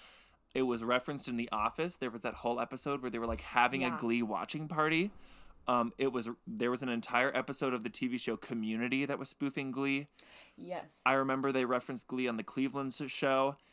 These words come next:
Speaker 1: and I remember The Simpsons had an episode that starred the Glee cast, and it was huge, and they advertised the crap out of it.
Speaker 2: Yeah.
Speaker 1: There was probably more that I don't remember.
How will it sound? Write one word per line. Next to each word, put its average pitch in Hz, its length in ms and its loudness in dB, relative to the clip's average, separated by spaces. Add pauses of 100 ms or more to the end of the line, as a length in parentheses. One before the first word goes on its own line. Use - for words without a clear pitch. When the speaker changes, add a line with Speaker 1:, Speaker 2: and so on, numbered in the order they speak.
(120)
Speaker 1:
and 127 80 0
I 127 40 4
remember 131 320 2
The 123 140 0
Simpsons 156 600 0
had 127 140 2
an 123 120 -4
episode 131 420 -2
that 113 120 -2
starred 120 400 0
the 123 40 0
Glee 117 280 0
cast, 117 440 0
and 113 120 -4
it 113 80 -6
was 113 120 -8
huge, 117 460 0
and 104 100 -4
they 104 80 -4
advertised 104 480 -8
the 104 80 -8
crap 104 360 -4
out 82 120 -4
of - 120 -14
it. 85 120 -8
Speaker 2:
Yeah. 180 80 -10 (340)
Speaker 1:
There 113 120 0
was 110 120 -2
probably 165 340 0
more 131 240 0
that 113 120 -6
I 107 140 -4
don't 104 280 -4
remember. 82 400 -12